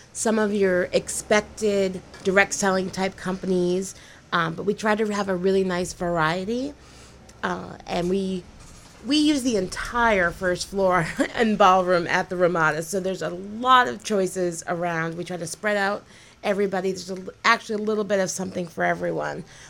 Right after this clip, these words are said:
Also, um, we have Pinky D's, the food truck. They'll be in, set up in the parking lot, and this is the first time we're gonna have Toppet frozen yogurt there as well, offering, uh, nice, yummy treats for everyone.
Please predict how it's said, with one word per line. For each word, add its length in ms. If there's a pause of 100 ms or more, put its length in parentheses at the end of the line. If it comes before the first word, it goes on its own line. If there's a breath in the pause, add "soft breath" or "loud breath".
(200 loud breath)
Also, 560
um, 440 (520 loud breath)
we 120
have 160
Pinky 320
D's, 640 (240)
the 360
food 240
truck. 320 (120)
They'll 160
be 200
in, 140
set 220
up 80
in 80
the 80
parking 360
lot, 300
and 420 (280 soft breath)
this 160
is 80
the 60
first 260
time 160
we're 60
gonna 180
have 280
Toppet 400
frozen 380
yogurt 380
there 200
as 160
well, 460 (320 soft breath)
offering, 600
uh, 320 (160)
nice, 420
yummy 260
treats 360
for 160
everyone. 580